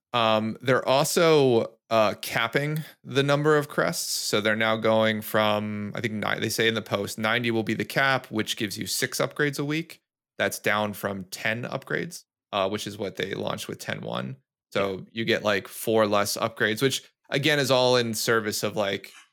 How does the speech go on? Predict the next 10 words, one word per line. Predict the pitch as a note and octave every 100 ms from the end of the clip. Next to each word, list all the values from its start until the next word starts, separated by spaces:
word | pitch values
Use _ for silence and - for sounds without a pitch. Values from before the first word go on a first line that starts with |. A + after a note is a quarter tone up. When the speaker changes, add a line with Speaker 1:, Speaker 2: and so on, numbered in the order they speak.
| -
Speaker 1:
again, | G#2 G#2 G2+ G#2
most | A2 A2
people, | - A2+ G#2 G2 -
if | A2+ -
you | A2 -
played | - A2+ G2+
the |
game | A2 A2 A2
a |
lot, | G2+ G2+ G2+